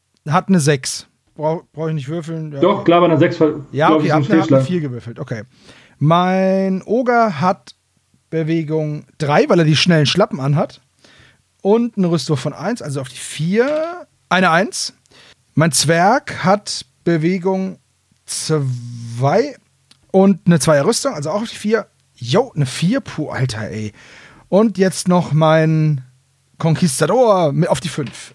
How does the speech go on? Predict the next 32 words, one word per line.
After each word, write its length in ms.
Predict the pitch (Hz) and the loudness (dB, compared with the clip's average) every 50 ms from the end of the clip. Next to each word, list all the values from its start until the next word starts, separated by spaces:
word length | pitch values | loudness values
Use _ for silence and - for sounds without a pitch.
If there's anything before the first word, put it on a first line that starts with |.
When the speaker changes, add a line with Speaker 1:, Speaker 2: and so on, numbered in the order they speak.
| _ | _
Speaker 1:
Äh, 260 | - 165 170 170 170 170 - _ _ _ | -14 -12 -10 -8 -8 -10 -12 _ _ _
na? 260 | - 147 147 170 196 - _ _ _ _ _ _ _ _ _ _ _ _ _ _ _ _ _ _ _ _ | -16 -12 -12 -12 -12 -14 _ _ _ _ _ _ _ _ _ _ _ _ _ _ _ _ _ _ _ _
Eine 220 | - 170 196 202 196 | -2 0 2 2 0
vier. 340 | - - - 156 139 123 123 - | 0 -2 -4 -4 -4 -6 -4 -2
Okay, 320 | - 220 - 180 139 110 101 - _ _ _ _ _ _ _ _ - | -2 0 0 0 -2 -2 -6 -14 _ _ _ _ _ _ _ _ -2
geschafft. 500 | - 175 - 156 123 - - - - _ _ _ _ _ _ _ _ _ _ _ _ _ _ _ _ _ _ _ - | 0 0 2 0 -2 -4 -8 -14 -18 _ _ _ _ _ _ _ _ _ _ _ _ _ _ _ _ _ _ _ -6
Speaker 2:
Okay, 200 | 156 135 147 135 - - - | -2 -2 -2 -2 -4 -10 -8
aber 260 | - 147 160 180 185 170 | -2 0 2 2 2 0
hast 140 | 175 180 - | -2 -2 -2
du 60 | 202 | -2
Schilde 300 | - - 202 214 240 240 | 0 2 2 4 4 4
mitgezählt? 540 | 240 254 247 254 214 - 240 262 302 311 - - _ _ _ _ _ _ _ _ _ _ _ _ _ _ _ _ _ | 4 2 0 -2 -2 0 0 0 0 -2 -6 -14 _ _ _ _ _ _ _ _ _ _ _ _ _ _ _ _ _
Speaker 1:
Nö, 200 | - 196 175 135 127 - _ _ _ _ _ | -10 -8 -8 -10 -12 -18 _ _ _ _ _
nur 220 | 147 170 196 220 | -8 -6 -2 2
Speaker 2:
Gut, 220 | 226 185 160 151 175 | 4 4 4 2 -2
Speaker 1:
die 280 | 202 208 208 202 202 | -6 -6 -4 -2 -2
Rüstung 400 | 202 208 185 170 208 208 - 214 | -2 -2 -4 -6 -8 -8 -4 0
Speaker 2:
weil 100 | 196 156 | 2 4
Speaker 1:
des 60 | 165 160 | 4 4
Speaker 2:
die 60 | 190 | 4
hätten 80 | 202 196 | 4 2
Speaker 1:
anderen. 140 | 190 - 180 | 2 2 2
Speaker 2:
nicht 120 | 185 170 - | 2 2 2
gezählt. 420 | 185 - - - 151 135 131 123 - - - _ _ | 0 0 2 2 2 2 2 0 -2 -10 -20 _ _
Speaker 1:
Nee, 240 | - 156 185 202 226 | -8 -4 -2 -2 -2
Speaker 2:
Gut. 60 | 240 220 | -2 -4
Speaker 1:
nee, 160 | 196 202 214 | -4 -4 -4
hab, 180 | 190 202 202 - | -4 -6 -8 -6
hab 160 | 156 202 214 | -6 -6 -6
ich 80 | 214 | -6
tatsächlich 400 | - 226 202 - 196 165 185 143 | -8 -10 -10 -10 -10 -10 -12 -12
nicht. 240 | 139 123 101 - - | -14 -14 -14 -16 -20